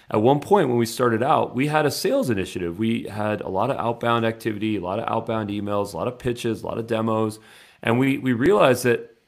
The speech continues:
that's not, it's not working for us,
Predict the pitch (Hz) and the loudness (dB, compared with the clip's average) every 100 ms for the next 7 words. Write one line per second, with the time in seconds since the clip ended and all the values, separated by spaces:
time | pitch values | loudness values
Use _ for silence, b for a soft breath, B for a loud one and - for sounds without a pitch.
0 | _ _ _ _ - 147 - 165 160 - | _ _ _ _ 2 2 2 -2 -2 -4
1 | - 127 - 160 143 220 208 - - 64 | -12 -8 -4 -2 0 0 -4 -8 -10 -12
2 | - - - | -12 -16 -20